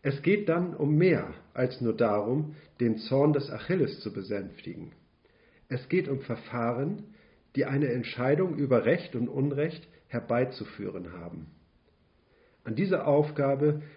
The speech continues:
bildet sich der Sinn für situationsinvariante,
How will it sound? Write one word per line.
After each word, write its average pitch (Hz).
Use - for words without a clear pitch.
bildet 160
sich 151
der 113
Sinn 156
für 139
situationsinvariante, 131